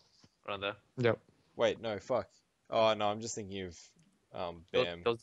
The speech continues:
Speaker 1: Y S B and bam, yeah.
Speaker 3: I just remember, I remember watching bam. Um,
Speaker 1: Yeah, Nada went up, well, went down.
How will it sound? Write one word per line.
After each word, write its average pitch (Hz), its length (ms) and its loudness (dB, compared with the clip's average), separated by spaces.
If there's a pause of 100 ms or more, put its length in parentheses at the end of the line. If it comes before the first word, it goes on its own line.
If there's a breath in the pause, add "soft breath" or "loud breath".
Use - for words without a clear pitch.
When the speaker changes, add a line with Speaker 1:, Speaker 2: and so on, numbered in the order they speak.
Speaker 1:
Y 135 180 4
S 123 80 0
B 117 120 2
and 107 100 -2
bam, 98 200 2
yeah. 95 100 -4 (280)
Speaker 3:
I 117 80 4
just 110 140 -2
remember, 117 480 2
I 107 100 2
remember 123 280 -2
watching 95 400 -4
bam. 90 320 -4 (260)
Um, 92 400 -4
Speaker 1:
Yeah, 104 120 -6 (300)
Nada 110 360 4 (100)
went 101 140 -6
up, 95 120 -6 (120)
well, 101 160 0
went 104 120 -2
down. 98 240 2